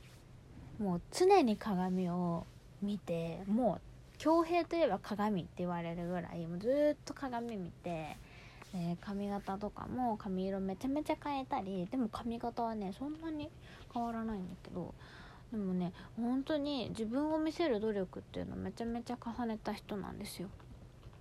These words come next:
で、同じように私、もっと衝撃を受けた人がいて、友達がね、私の一番仲いい友達が大好きな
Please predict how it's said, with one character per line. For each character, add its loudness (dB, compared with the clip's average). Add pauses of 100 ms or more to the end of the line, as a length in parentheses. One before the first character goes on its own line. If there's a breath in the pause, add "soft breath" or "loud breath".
(580)
で、 0
同 0 (240)
じ 2
よ 2
う 0
に -2
私、 -4 (400 loud breath)
も 8
っ 2
と 10
衝 4
撃 2 (200)
を 4
受 0
け -8
た -6
人 -6
が -2
い -4
て、 -6 (720 loud breath)
友 -2
達 0
が -2
ね、 -4
私 -6
の -2
一 -2
番 2
仲 -2
い 2
い 0
友 -4
達 -6
が -4
大 0
好 -10
き -6
な -6